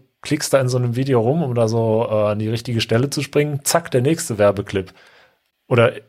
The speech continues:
beziehungsweise beim, kam die jetzt bei mir, äh, immer paarweise. Ich, also ich hab jetzt aufgrund eines, äh, ich sag, ich sag mal, aufgrund eines technischen Problems, äh, in einem meiner Browser keinen Werbeblocker und hab dann den großen Fehler gemacht, damit ein bisschen YouTube zu gucken. Ich hab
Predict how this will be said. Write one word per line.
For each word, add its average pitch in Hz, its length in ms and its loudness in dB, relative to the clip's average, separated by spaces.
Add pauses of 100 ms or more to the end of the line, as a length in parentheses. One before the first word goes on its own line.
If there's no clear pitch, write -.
(120)
beziehungsweise 127 400 0
beim, 107 600 -2
kam 127 180 0
die 117 60 2
jetzt 113 160 -2
bei 110 100 0
mir, 113 600 0
äh, 107 220 -18 (640)
immer 110 220 -2
paarweise. 98 640 2
Ich, 87 100 -10 (1200)
also 101 120 -6
ich 104 140 -6
hab 117 100 -6
jetzt 120 200 0
aufgrund 120 380 -2
eines, 107 440 -4
äh, 98 480 0
ich - 500 -18
sag, 131 180 4
ich 135 80 -4
sag 123 160 4
mal, 127 60 2
aufgrund 123 280 0
eines 110 180 0
technischen 117 380 -4
Problems, 135 640 -6
äh, 120 300 -4
in 123 160 -8
einem 120 180 -2
meiner 120 240 -2
Browser 117 840 0 (220)
keinen 113 240 0
Werbeblocker 151 560 2
und 131 120 0
hab 131 160 -4
dann 120 220 -4
den 117 180 -4
großen 131 300 -2
Fehler 131 260 4
gemacht, 123 300 -2
damit 123 200 -2
ein 120 100 0
bisschen 123 260 -6
YouTube 120 320 -6
zu - 100 -6
gucken. 101 380 -6
Ich 120 80 -10
hab 98 220 -10